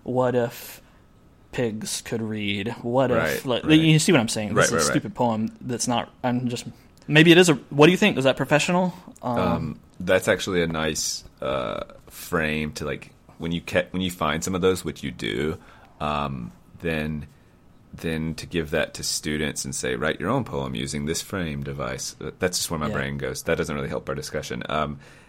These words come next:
Speaker 2: um, no, it doesn't make it professional, I don't think, at that
Speaker 1: Well, it doesn't
Speaker 2: point.
Speaker 1: make it professional, but do you think that having that sort of, you know, repetition or semantic hook is equivalent to having the idea be a hook or a visual be a hook? Like, is it, is it just as valid?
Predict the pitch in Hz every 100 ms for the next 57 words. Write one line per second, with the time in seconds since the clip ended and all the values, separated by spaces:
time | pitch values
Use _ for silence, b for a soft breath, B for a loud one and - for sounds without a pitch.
0 | _ 82 85 80 78 - 87 90 85 82
1 | 87 82 78 78 82 87 - 73 - 78
2 | - 80 76 73 73 - - - - 73
3 | - 165 165 180 151 151 135 - 127 -
4 | 127 110 117 120 - - 131 131 127 143
5 | 135 131 123 110 - 131 127 120 117 117
6 | - 123 120 110 113 B B B B -
7 | 110 123 131 - 135 - 107 113 - 127
8 | 120 120 104 - - 123 101 - b b
9 | - 139 135 120 - 120 123 135 131 -
10 | - 123 110 120 120 117 113 113 B B
11 | - 120 104 107 104 120 120 117 113 110
12 | 123 - - 107 104 - 104 110 117 117
13 | 117 127 123 131 170 - 123 123 123 127
14 | - 135 123 131 - 120 107 104 110 131